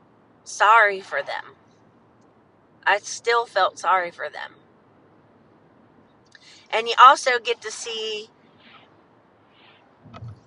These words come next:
like, outside of the people you have to put on your list,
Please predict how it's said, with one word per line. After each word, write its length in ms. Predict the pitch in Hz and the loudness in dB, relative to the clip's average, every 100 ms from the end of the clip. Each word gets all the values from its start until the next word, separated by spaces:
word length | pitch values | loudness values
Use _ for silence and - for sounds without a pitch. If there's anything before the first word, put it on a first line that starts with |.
| _ _ _ | _ _ _
like, 380 | 208 196 196 - _ - | 4 4 4 -8 _ -4
outside 520 | 175 220 - 233 220 | 2 2 2 4 6
of 100 | 220 | 4
the 80 | 202 | -4
people 360 | 196 220 202 202 | -10 -12 -8 -8
you 280 | 196 208 190 - | -8 -18 -20 -16
have 480 | - - 226 226 - | -8 4 6 6 2
to 80 | 185 | -12
put 180 | - 190 | -4 2
on 180 | 190 | 2
your 160 | 185 170 | 0 -4
list, 540 | 180 165 151 - - | -2 -2 -4 -12 -20